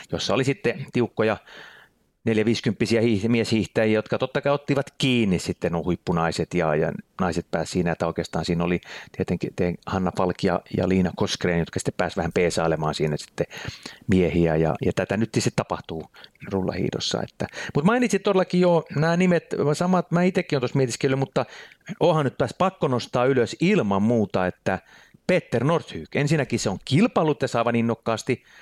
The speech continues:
se on käynyt koko ajan rullahiihtokisoissa ja kisa kisalta kaveri on nostanut tasoaan ja nyt pamahti sit viikonloppuna.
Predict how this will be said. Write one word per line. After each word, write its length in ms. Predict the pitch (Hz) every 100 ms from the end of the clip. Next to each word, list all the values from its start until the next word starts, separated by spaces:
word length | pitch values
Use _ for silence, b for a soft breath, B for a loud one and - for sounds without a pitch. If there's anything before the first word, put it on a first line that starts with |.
| B
se 120 | -
on 60 | 123
käynyt 240 | 120 107 -
koko 280 | 196 196
ajan 120 | 147 131
rullahiihtokisoissa 840 | 139 120 113 120 113 110 107 - B -
ja 60 | 107 -
kisa 540 | 196 220 - 160 127 - B B -
kisalta 520 | 156 147 123 107 107
kaveri 440 | 117 113 110 95
on 120 | 95
nostanut 600 | 95 98 - - 82 78 _ b b -
tasoaan 560 | 110 - 82 82 82 -
ja 80 |
nyt 220 | 107 135 -
pamahti 440 | 110 98 82 90
sit 200 | 87 85
viikonloppuna. 760 | 92 85 80 76 76 - 82